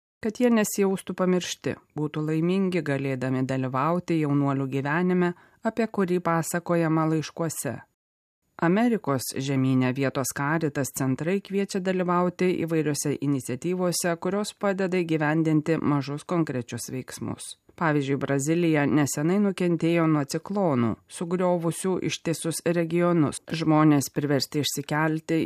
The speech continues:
jų namai sugriauti. Tad Brazilijoje Caritas ir vyskupų konferencija paskelbė kampaniją Sos Bahia ir Minas Žeraisas, pripildantis solidarumas, kur renkami fondai skirti padėti nukentėjusiems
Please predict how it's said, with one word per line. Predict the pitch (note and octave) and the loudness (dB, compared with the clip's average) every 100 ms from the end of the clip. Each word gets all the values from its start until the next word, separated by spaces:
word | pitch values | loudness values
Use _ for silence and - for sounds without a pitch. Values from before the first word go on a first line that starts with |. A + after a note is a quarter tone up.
| - | 2
jų | D#3 | 4
namai | D3 C3+ C3 | 6 4 2
sugriauti. | B2 D3+ D#3 D3+ D3+ - C3+ - _ _ _ | -2 -6 -4 -2 -4 -4 -4 -4 _ _ _
Tad | D3+ C#3 | -8 -6
Brazilijoje | D3+ C#3 B2+ E3+ F3+ D3 C#3+ C#3+ B2+ | -2 0 0 0 0 2 2 2 0
Caritas | D3 E3 E3+ D#3+ D3+ - - | 0 2 0 0 -2 -2 -4
ir | C#3+ | -4
vyskupų | D3 C#3 - C#3+ D3 C3+ | -2 -4 -4 -6 -4 -2
konferencija | B2+ B2 C#3+ C#3 E3 F#3 - E3+ E3 | -2 -2 -2 0 0 0 0 -2 0
paskelbė | F#3+ - G3+ F3 E3 | -6 -2 -2 0 -2
kampaniją | E3 E3+ E3+ F3+ E3+ D#3+ D#3+ - | 0 -2 4 4 6 4 2 0
Sos | - D#3+ C#3 - | -4 -4 -2 -6
Bahia | D3+ C3 B2 D#3 E3 E3+ E3+ | -6 -6 -6 -4 0 0 2
ir | - D#3 | 0 2
Minas | D#3 D3 D3 C#3+ - | 4 4 2 0 -4
Žeraisas, | D#3+ E3 F3+ D#3+ A#2+ - A2+ - - _ | -4 0 2 2 2 -2 -6 -8 -10 _
pripildantis | A#3 A3 G#3 G3 F#3+ F#3+ F#3 F3+ - | -4 0 0 2 4 4 2 -2 -4
solidarumas, | - G3 F#3 F3 F#3 E3+ A#2 D2 - - _ | -2 0 2 2 4 4 4 2 -6 -8 _
kur | - G3+ | -2 -2
renkami | - D#3 D3 C#3 C#3 C3+ | 0 2 2 2 0 0
fondai | - D3+ F3 E3 C#3 | -2 -2 0 2 2
skirti | A#2+ - D3+ G#3+ | 0 -4 -4 -4
padėti | A3 G3 F3+ F3 F#3+ | -2 0 0 0 0
nukentėjusiems | F3+ F3+ F3+ E3 C3+ C#3 - C#3+ C3+ | 0 0 -2 0 0 0 -2 -2 -2